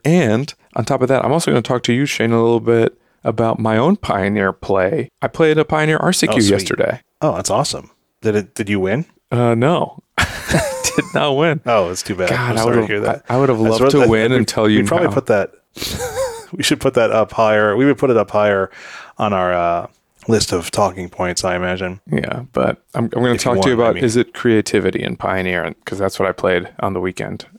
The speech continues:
Speaker 2: Oh, sweet.
Speaker 1: Yeah.
Speaker 2: But first, we have some housekeeping, right?
Speaker 1: We really should housekeep. We do have some new patrons who joined the Dive Down Nation. Shout out to Scott C,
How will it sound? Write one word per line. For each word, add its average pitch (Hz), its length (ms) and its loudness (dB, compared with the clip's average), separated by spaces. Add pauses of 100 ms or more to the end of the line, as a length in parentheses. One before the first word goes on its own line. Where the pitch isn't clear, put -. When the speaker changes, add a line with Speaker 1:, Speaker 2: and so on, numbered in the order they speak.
(260)
Speaker 2:
Oh, 123 100 -2
sweet. - 340 -6 (340)
Speaker 1:
Yeah. 180 200 2 (200)
Speaker 2:
But 117 140 2
first, - 560 0
we 135 80 0
have 117 80 -2
some - 80 0
housekeeping, - 460 0
right? 180 220 -4 (220)
Speaker 1:
We 113 240 2
really 101 360 2
should - 240 -2
housekeep. - 640 -4
We 117 160 0
do 117 200 2
have 139 140 2
some 127 220 0
new 123 140 2
patrons 123 560 0
who 120 120 0
joined 110 320 0
the 113 80 0
Dive 110 320 0
Down 107 240 -2
Nation. 131 520 0
Shout 120 340 0
out 131 200 0
to - 120 -2
Scott - 600 -2
C, 147 600 0